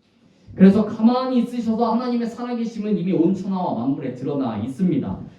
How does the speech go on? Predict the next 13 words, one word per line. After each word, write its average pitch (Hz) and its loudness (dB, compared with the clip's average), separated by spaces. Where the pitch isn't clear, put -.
그런데 156 -2
하나-, 240 -4
그럼에도 240 4
불구하고 214 -2
하나님께서는 202 -4
자꾸만 - -4
자신을 151 0
알리고자, 143 -2
어, 92 -8
우리에게 113 -2
보여주시고자 139 -4
무언가를 113 -2
시도하셨습니다. 131 -6